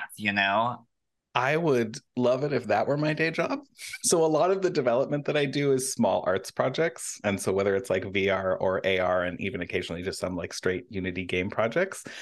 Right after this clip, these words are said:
Speaker 2: Um, and so they are, they do tend to be, like, small and contained experiences. And it would be rad <laughs> if that was more aligned with R P G things. Um, I also think, uh, video games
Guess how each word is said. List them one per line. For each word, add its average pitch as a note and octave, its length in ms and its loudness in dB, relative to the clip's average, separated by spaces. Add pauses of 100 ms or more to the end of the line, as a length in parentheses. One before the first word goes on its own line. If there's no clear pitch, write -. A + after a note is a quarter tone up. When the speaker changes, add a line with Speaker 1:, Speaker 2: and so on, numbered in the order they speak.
(200)
Speaker 2:
Um, F#2 480 0 (220)
and F#2+ 500 0
so G2+ 120 0
they G2 120 2
are, F#2+ 180 0
they G2 120 2
do F#2+ 160 -4
tend G#2+ 180 -2
to G#2+ 60 -2
be, G#2+ 100 0
like, G2 160 -2
small G2 400 0
and G2+ 100 -4
contained G2 380 -4
experiences. C3 920 -2 (280)
And A2 100 2
it D3 100 0
would D#3+ 180 0
be A#2+ 320 0 (160)
rad F2 380 2 (160)
<laughs> - 120 -12
if C3+ 180 0
that A#2+ 180 2
was A2+ 280 0
more G#2+ 340 2
aligned F2 520 0
with F#2+ 140 -2
R F2+ 180 0
P F#2+ 120 -2
G F2 240 -6
things. E2 600 -4 (280)
Um, F#2+ 280 0
I A2+ 80 4
also C3+ 260 2
think, A#2 480 -2 (320)
uh, F#2+ 440 2 (760)
video B2 320 4
games G2 360 0